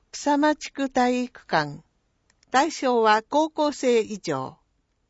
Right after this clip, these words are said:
四、ソフトテニス教室。全七回。ところは、市営軟式定球場。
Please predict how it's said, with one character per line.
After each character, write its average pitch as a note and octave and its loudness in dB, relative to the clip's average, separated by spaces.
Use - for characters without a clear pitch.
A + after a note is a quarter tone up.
四、 A3 -4
ソ C4+ 0
フ - -10
ト F4 -2
テ D#4 -2
ニ D4+ -4
ス D4 -12
教 A#3 0
室。 - -12
全 G#3+ -2
七 G3+ -2
回。 C3 -8
と A#3+ -4
こ C#4+ -2
ろ C4+ 2
は、 A#3+ 2
市 - -6
営 D#4+ 0
軟 D4 2
式 - -10
定 B3 2
球 A3+ -2
場。 F3+ -2